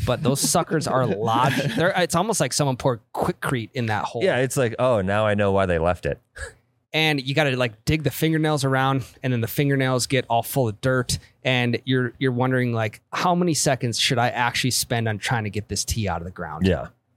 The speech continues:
Speaker 1: I'm probably spending a good ten seconds. If it's a nice plastic tee,
Speaker 2: Mm-hmm.
Speaker 1: um, I'm gonna spend more time than normal trying to get that baby out. I may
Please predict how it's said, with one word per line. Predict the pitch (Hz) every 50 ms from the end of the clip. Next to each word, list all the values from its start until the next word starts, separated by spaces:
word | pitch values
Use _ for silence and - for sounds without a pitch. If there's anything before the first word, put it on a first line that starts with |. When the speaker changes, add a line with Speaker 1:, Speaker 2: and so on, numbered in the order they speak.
| _ _ _ -
Speaker 1:
I'm | - 151 185 220
probably | - 277 240 247 240 226 220 190
spending | - - - 175 165 160 147
a |
good | 135 139 139 120 -
ten | - 139 127 117
seconds. | - - 127 107 - 113 107 -
If | 139 139
it's | 190 160
a | 185 170
nice | 147 143 156 151
plastic | - - - - 117 104 104 - - - - 143 - -
tee, | - 160 160 160 190
Speaker 2:
Mm-hmm. | 92 92 98 92 85 90 92 92 - - - -
Speaker 1:
um, | 131 131 131 123 101
I'm | 120 135 131
gonna | 135 131 120
spend | - - 143 131 123
more | 123 123 120
time | - - 135 123 117 113
than | 110 110
normal | 113 110 110 107 101
trying | - - 113 104 104
to | 104
get | 98 95
that | - 92 92
baby | - 98 95 90 92 92
out. | 87 82 - -
I | 117 135
may | 135 131 131 131 139 143 156 160 170 180 185 185 185